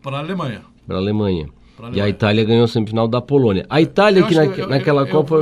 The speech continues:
Speaker 1: eu não tô bem lembrado, mas foi esse jogo que eu assisti da França lá contra a Alemanha, lá
Speaker 2: Contra a Alemanha na semifinal, então, que
Speaker 1: É,
Speaker 2: deu
Speaker 1: na
Speaker 2: prorrogação.
Speaker 1: semifinal. Exatamente.
Speaker 2: O...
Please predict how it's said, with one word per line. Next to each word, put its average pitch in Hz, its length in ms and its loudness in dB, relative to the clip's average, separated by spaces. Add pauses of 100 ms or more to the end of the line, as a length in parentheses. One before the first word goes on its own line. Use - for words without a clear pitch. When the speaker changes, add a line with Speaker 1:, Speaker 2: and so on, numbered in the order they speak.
Speaker 1:
eu 131 60 -8
não 180 140 -10
tô 180 100 -16
bem 180 120 -12
lembrado, 170 220 -12
mas 147 220 -10
foi 165 160 -14
esse 180 200 -12
jogo 156 200 -10
que 151 80 -18
eu 160 40 -12
assisti 147 380 -14
da 135 140 -12
França 139 460 -12
lá 127 320 -12
contra 135 240 -14
a 139 40 -12
Alemanha, 131 360 -10
lá 107 120 -14
Speaker 2:
Contra 104 200 -4
a 110 40 0
Alemanha 110 280 0
na 104 80 0
semifinal, 104 520 -2
então, 110 320 0
que 117 80 -4
Speaker 1:
É, 104 100 -4
Speaker 2:
deu 113 200 4
Speaker 1:
na - 80 -4
Speaker 2:
prorrogação. 107 520 2
Speaker 1:
semifinal. 131 420 6
Exatamente. 131 520 -4
Speaker 2:
O... 95 1160 -2